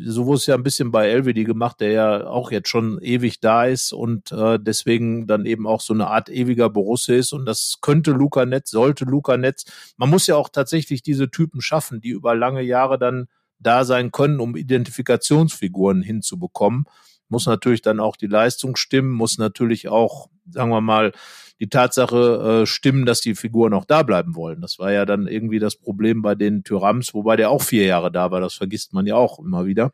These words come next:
Und Bensebaini genauso. Also die haben schon so ein halbes Jahrzehnt mehr oder weniger, äh, geprägt in Gladbach.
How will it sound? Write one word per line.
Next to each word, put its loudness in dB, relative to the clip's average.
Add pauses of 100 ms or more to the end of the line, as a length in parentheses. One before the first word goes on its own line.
Und -12
Bensebaini -2
genauso. 0 (280)
Also -2
die 2
haben 2
schon 4
so 4
ein -2
halbes 0
Jahrzehnt 0
mehr 0
oder 2
weniger, 2 (120)
äh, 0
geprägt -2 (460)
in -4
Gladbach. 0